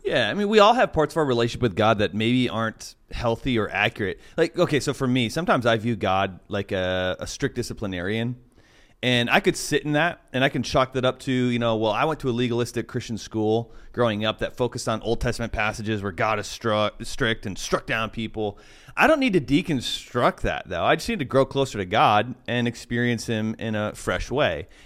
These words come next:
And as I grow closer to God, all the inaccuracies and the off perspectives begin to melt away.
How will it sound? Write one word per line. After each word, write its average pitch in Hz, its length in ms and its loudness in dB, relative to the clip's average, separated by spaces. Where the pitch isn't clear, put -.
And 127 180 2
as 131 140 2
I 131 100 6
grow 127 220 4
closer 127 380 0
to 107 80 0
God, 139 300 6
all 165 180 4
the 151 180 -4
inaccuracies 110 960 -2
and 117 120 -2
the 110 120 -4
off 113 240 -2
perspectives 113 580 -2
begin 107 280 -4
to 92 60 -4
melt 90 260 -4
away. 90 260 -6